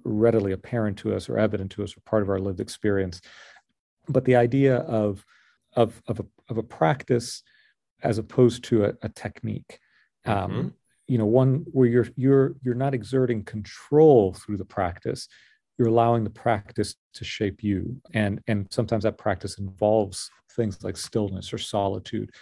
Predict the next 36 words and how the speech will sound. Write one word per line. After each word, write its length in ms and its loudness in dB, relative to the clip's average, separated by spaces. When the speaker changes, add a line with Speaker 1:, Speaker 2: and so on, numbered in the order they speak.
Speaker 1:
the 80 -6
cessation 600 -2
of 100 -6
labor, 540 -4
where 260 0
they're, 220 2
it's, 180 0
they're 180 2
almost 220 0
like 120 -8
counter 420 -2
technique 320 -6
or 120 0
anti 360 0
techniques. 720 -14
Speaker 2:
Mm-hmm. 100 -4
Speaker 1:
Um, 420 -4
and 160 -2
I 40 -2
think 320 -6
the 180 -4
Christian 260 -8
tradition 380 -8
certainly 320 -4
offers 360 -4
us 280 -8
a 120 -14
lot 80 0
of 60 2
resources 440 -4
that 120 -6
we 60 -6
can 120 -6
draw 360 -2
on 120 -6
there, 380 -4